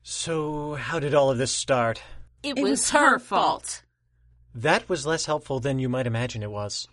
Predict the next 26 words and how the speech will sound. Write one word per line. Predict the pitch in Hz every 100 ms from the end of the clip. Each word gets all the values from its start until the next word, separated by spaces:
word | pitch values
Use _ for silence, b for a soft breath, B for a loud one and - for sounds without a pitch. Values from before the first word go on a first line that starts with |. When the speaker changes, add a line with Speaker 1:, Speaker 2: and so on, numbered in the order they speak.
| -
Speaker 3:
She | - 302 466
was | 330
the | 240
one | 240 233
who | 247
wanted | 233 220
to | 196
work | 214 208
on | 202
the | 180
project | 226 208 185 -
with | 160
Michael. | 175 185 175 147 180 -
Speaker 2:
And | 277
she | 247 - 330
was | 480 480
the |
one | 254 190 233
who |
started | 240 302 277 311
dating | 311 311 320
him | 262
halfway | 233 247 240 247
through | 240 247 233
the |
semester, | 226 247 233 302 - - -